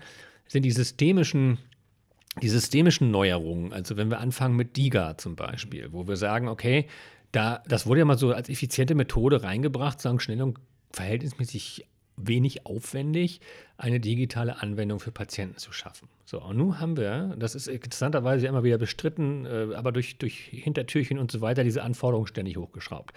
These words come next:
Auch Anforderungen an den Datenschutz, man muss das mal genauso sehen. Immer eine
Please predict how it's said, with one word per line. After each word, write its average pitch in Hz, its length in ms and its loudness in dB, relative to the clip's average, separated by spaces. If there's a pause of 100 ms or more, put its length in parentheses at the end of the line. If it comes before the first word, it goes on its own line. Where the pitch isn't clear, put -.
(320)
Auch - 260 -4
Anforderungen 143 540 0
an 147 80 2
den 127 200 4
Datenschutz, 131 560 -4
man 104 120 0
muss 147 120 2
das 180 160 -2
mal 165 140 2
genauso 160 340 2
sehen. 156 320 0 (560)
Immer 190 360 2
eine 131 320 0